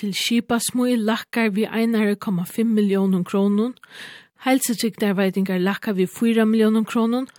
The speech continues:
og jottan inn til landssjukhuset og vittjer utanlands lakkar vi tvei komma seks millioner kronor. Fudgernemnden tekur eisini undir vi at fyrir heilsutrygdarveitingar vera fimm hundrað túsund kronor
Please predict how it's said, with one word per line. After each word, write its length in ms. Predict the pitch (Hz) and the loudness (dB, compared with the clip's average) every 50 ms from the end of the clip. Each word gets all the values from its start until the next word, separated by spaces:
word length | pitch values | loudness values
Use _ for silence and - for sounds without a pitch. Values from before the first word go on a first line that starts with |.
| - - - - - - _ _ _ - | -20 -20 -20 -20 -20 -20 _ _ _ 0
og 80 | 302 | 4
jottan 440 | 294 285 302 285 - - 302 269 254 269 | 4 6 4 4 2 2 2 2 4 2
inn 100 | 262 247 | 2 0
til 160 | - 254 247 | 0 0 0
landssjukhuset 800 | 247 254 269 254 - 262 247 - 247 247 247 240 - - 269 240 | 2 2 2 2 0 0 0 2 2 2 2 2 2 0 -2 -2
og 140 | 269 262 214 | -2 0 0
vittjer 400 | 262 254 - - - 247 214 202 - 247 | 0 0 0 -2 0 2 2 2 0 -2
utanlands 540 | - - 254 247 247 254 269 285 262 - - | -4 -2 -2 0 2 2 0 0 0 -2 -2
lakkar 300 | 247 233 226 - - 240 226 | 0 -2 -2 0 -2 0 0
vi 60 | 247 247 | 0 -2
tvei 240 | - - - 214 220 214 214 214 220 | -2 -2 0 2 4 4 4 4 2
komma 260 | - 247 233 247 254 - | 0 0 0 0 0 0
seks 340 | - 311 294 - - - - | 0 -2 -2 -2 -2 -2 0
millioner 440 | 233 208 185 180 202 180 180 175 | 2 2 4 4 4 2 2 0
kronor. 440 | 165 - 214 196 185 170 160 165 165 - - _ _ _ _ _ _ _ _ _ _ _ _ _ _ _ - - - - - - - - - - - - _ _ _ _ _ _ _ _ _ | 0 0 0 0 2 2 0 -2 -4 -6 -10 _ _ _ _ _ _ _ _ _ _ _ _ _ _ _ -20 -20 -20 -18 -18 -18 -20 -20 -20 -20 -20 -20 _ _ _ _ _ _ _ _ _
Fudgernemnden 760 | _ - - 240 202 - 240 208 202 196 190 202 - 196 196 | _ -4 -2 -2 0 2 2 2 2 2 2 2 2 0 0
tekur 280 | - 214 190 - 214 - | 0 -2 -2 -4 -4 0
eisini 360 | 208 226 247 240 - 240 214 | 0 2 2 2 0 -2 0
undir 280 | 202 233 226 - 233 208 | 0 0 0 0 0 0
vi 240 | 185 202 226 240 - | 0 0 0 -2 -4
at 200 | - 202 202 - | -6 -10 -10 -8
fyrir 240 | - - 214 208 214 - | -4 -4 -2 -2 -2 0
heilsutrygdarveitingar 1200 | - 240 247 247 - 247 214 - 240 - - 226 208 202 214 214 214 - 208 220 - 233 220 214 196 | 0 -2 -2 -2 -2 -2 -2 -2 -2 -2 -2 -2 0 0 0 0 0 0 0 0 0 0 -2 0 0
vera 100 | 202 196 | -2 -2
fimm 280 | - - 277 262 262 247 | -2 0 0 0 2 2
hundrað 300 | 233 220 240 233 - 233 | 0 2 0 0 0 0
túsund 260 | 214 208 - 214 202 | 0 0 0 -2 -2
kronor 480 | - 226 202 196 214 220 233 262 277 | 0 0 2 2 2 2 0 0 -2